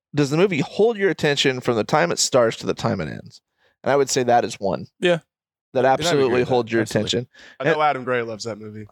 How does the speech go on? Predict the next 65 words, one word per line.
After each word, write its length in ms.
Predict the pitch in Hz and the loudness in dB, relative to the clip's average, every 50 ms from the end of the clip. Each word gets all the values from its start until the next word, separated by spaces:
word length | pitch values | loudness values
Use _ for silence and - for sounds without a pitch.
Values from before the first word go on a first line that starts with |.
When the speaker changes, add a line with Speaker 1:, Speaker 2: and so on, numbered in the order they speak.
| _ - | _ 0
Speaker 2:
Oh. 340 | 123 127 120 117 104 90 82 | 2 2 4 4 2 2 0
Speaker 1:
Oh, 500 | 151 143 - - - - 101 - - - _ _ - - | 0 -2 -2 0 0 0 0 0 -2 -6 _ _ -4 -2
I, 100 | - - - - _ _ - - - - - - | -2 -2 -2 -6 _ _ -20 -20 -20 -18 -8 -2
let 100 | - 269 | -2 -2
me 60 | 294 | -2
Speaker 2:
Okay. 20 | |
Speaker 1:
talk 240 | - - 160 151 143 | 0 2 2 2 2
about 140 | 143 135 123 | 2 0 0
movies 180 | 120 120 117 117 | 0 0 2 2
I 120 | 107 87 | 2 2
don't 160 | 87 92 62 57 | 2 0 -4 -4
like. 240 | 62 67 57 52 _ _ _ _ _ _ _ _ _ - | -4 -6 -6 -8 _ _ _ _ _ _ _ _ _ -4
Love 220 | 143 156 165 147 131 | 0 2 2 2 2
Actually. 480 | 107 85 76 - - - 50 50 - - - _ _ _ - - | 0 -2 -2 -2 -4 -4 -4 -6 -8 -10 -14 _ _ _ -4 -2
Have 100 | 143 139 | 0 0
you, 40 | 127 | 0
<laughs> 60 | - | 0
have 120 | 95 - - _ - - - - _ _ - | -2 -4 -16 _ -20 -20 -20 -20 _ _ -4
you 80 | - | -2
seen 240 | - - - 202 190 | 0 2 2 2 2
that 180 | 180 180 175 165 | 2 2 2 2
movie? 420 | 170 170 170 170 175 170 160 - _ _ _ - | 2 2 2 2 0 -2 -4 -8 _ _ _ -6
What 100 | - - | -2 -2
a 40 | - | -2
piece 260 | - - 156 135 - | 0 0 -2 0 -2
of 80 | 107 - | -4 -6
crap. 240 | - - 107 - | -4 -2 0 2
Speaker 2:
Garbage. 540 | 117 117 117 113 101 92 85 85 - - - - | 2 2 2 2 0 -2 -4 -4 -6 -10 -10 -4
Speaker 1:
What 120 | - - | -2 0
a 40 | 339 - | 0 0
Speaker 2:
That's 140 | 151 156 | 0 -2
Speaker 1:
piece 280 | - 156 151 156 147 - | 0 0 0 0 0 -2
Speaker 2:
just 40 | - | 0
Speaker 1:
of 100 | - 123 117 | 0 2 2
Speaker 2:
garbage. 320 | 110 107 104 95 92 85 | 2 0 0 -2 -2 -4
Speaker 1:
crap. 720 | 87 90 - - - 131 127 123 120 117 113 107 98 - - _ _ _ _ _ _ - | -4 -6 -8 -8 -2 0 2 2 2 2 0 -2 -2 -6 -12 _ _ _ _ _ _ -2
Yeah. 240 | 120 117 110 98 - - - - - - - - - | 0 0 0 0 -4 -8 -12 -12 -14 -14 -14 -10 -4
No, 80 | 156 151 | 0 2
I, 460 | 147 160 175 - 147 151 147 147 147 | 2 2 2 2 2 4 4 4 4
I 60 | 151 147 | 2 0
do 140 | 147 156 | -2 -2
recall 340 | 156 156 135 - 147 135 135 | -2 -2 0 2 2 2 4
that. 160 | 127 120 113 | 4 4 4
I 40 | 117 | 2
think 220 | 113 - 147 131 - | 2 0 -4 -4 -2
he, 320 | - 135 131 123 123 117 | 0 2 2 4 2 0
he 320 | - - 117 117 127 127 | 0 -2 0 0 2 0
r-, 100 | 117 113 - - - 120 - _ | 0 -2 -4 -6 -6 -8 -6 _
rises 360 | - 131 135 127 120 113 - - | 2 4 4 4 4 0 -4 -4
to 40 | |
the 80 | - 123 | -4 0
level 240 | 113 120 117 120 120 | 0 2 2 2 0
of 100 | 110 113 | 0 0
he'll 120 | - 123 113 | -2 -4 0
fight 260 | - 131 117 110 - | 2 2 2 2 2
somebody 340 | - 117 110 120 110 113 113 | -2 -4 -2 0 0 0 0
that 100 | 104 104 | 0 0
doesn't 240 | 101 113 98 87 85 | -2 -4 -4 -6 -10
like 240 | 98 - - - - | -12 -12 -10 -4 0
him. 60 | 139 | 2
Speaker 2:
Yeah. 100 | 147 143 | 2 2
Speaker 3:
Oh, 60 | 139 | 2
yeah, 220 | 131 131 123 107 | 2 0 0 -2
Speaker 2:
Yeah. 80 | 113 110 | -2 -4
Speaker 3:
yeah, 240 | 101 120 120 110 107 | -4 -2 -4 -4 -4